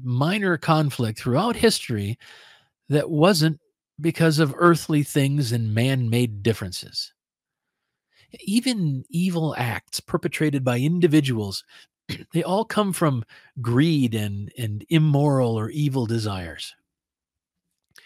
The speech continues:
The political conflicts that I see playing out in the United States today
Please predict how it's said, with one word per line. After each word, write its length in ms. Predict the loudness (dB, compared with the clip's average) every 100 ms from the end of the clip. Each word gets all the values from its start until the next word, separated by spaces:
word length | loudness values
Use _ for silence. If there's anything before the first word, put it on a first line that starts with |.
| -20 -10 -6
The 60 |
political 560 | -4 -2 0 0 -2 -4
conflicts 640 | -2 -4 -4 -8 -14 -8
that 160 | -4 -2
I 180 | -2 -4
see 440 | -2 -2 -4 -8 -14 -20 -20 -10
playing 380 | -2 0 0 2
out 240 | 4 2
in 140 | -2
the 60 | -4
United 360 | -4 -2 -2 -4
States 440 | -6 -8 -8 -10 -12 _ _
today 500 | 0 2 2 -2 -10